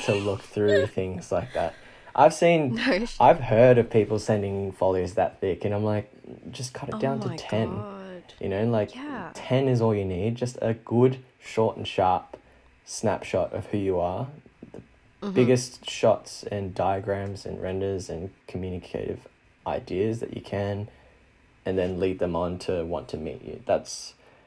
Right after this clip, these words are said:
Speaker 1: that's what your portfolio is. Like, employers literally have maybe twenty seconds to get an impression as to the kind of
Speaker 2: Yeah.
Speaker 1: person, um, you are and the type of work that you're gonna do. And as well as that, a lot of firms have already got an idea as to who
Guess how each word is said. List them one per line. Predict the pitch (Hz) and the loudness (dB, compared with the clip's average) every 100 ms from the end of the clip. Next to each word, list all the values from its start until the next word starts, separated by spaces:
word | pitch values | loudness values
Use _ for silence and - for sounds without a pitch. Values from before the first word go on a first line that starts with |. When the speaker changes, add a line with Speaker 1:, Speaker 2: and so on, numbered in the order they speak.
| - | -4
Speaker 1:
that's | 113 - | -2 0
what | - | -2
your | 104 | -2
portfolio | - - 52 50 50 | -4 -2 -4 -4 -4
is. | - - | -6 -4
Like, | 104 113 - - 95 - - - | 0 0 -4 -14 -14 -16 -12 -2
employers | 123 120 135 135 143 139 123 | -2 2 4 8 8 8 6
literally | 123 123 120 110 | 2 2 0 2
have | 104 95 95 95 | 0 0 -2 -4
maybe | 92 92 90 90 90 _ _ - _ _ _ _ _ _ _ | -4 -2 -2 -4 -8 _ _ -20 _ _ _ _ _ _ _
twenty | - 101 113 139 | -8 -2 -2 0
seconds | - 127 147 160 - | 0 0 -2 -8 -8
to | - - - - - - - | -8 -6 -8 -12 -20 -20 0
get | 123 | 2
an | 131 131 | 4 2
impression | 123 - 107 - 107 107 110 | 2 2 0 0 -4 -6 -6
as | 87 - | -8 -8
to | - | -8
the | - - - | -8 -8 -8
kind | 101 98 | -6 -6
of | 90 | -4
Speaker 2:
Yeah. | 98 | -2
Speaker 1:
person, | 98 92 95 95 95 98 _ _ - - | -2 -4 -4 -4 -6 -10 _ _ -18 -12
um, | - 95 - - - - | -10 -8 -10 -12 -14 -10
you | 104 80 | -4 -2
are | 69 87 127 - | -2 -2 -10 -10
and | 95 | -8
the | - | -6
type | - - | -4 -4
of | - | -4
work | 98 - | -4 -4
that | - | -8
you're | 85 | -8
gonna | 87 80 | -8 -8
do. | 85 107 | -6 -6
And | 98 117 120 - - - - _ _ - - | -4 -4 -4 -10 -20 -20 -20 _ _ -20 -8
as | - 113 | -2 4
well | 123 131 | 6 6
as | 110 | 6
that, | 104 - | 4 4
a | |
lot | 107 107 | 2 0
of | 98 | 0
firms | - 101 98 | 0 0 0
have | 107 104 | -2 2
already | 101 98 | 2 2
got | 98 92 | 0 -2
an | 90 | -2
idea | 87 87 90 90 | -4 -4 -2 -2
as | - | -4
to | 90 | -6
who | 87 - 87 87 90 - | -6 -6 -6 -4 -6 -10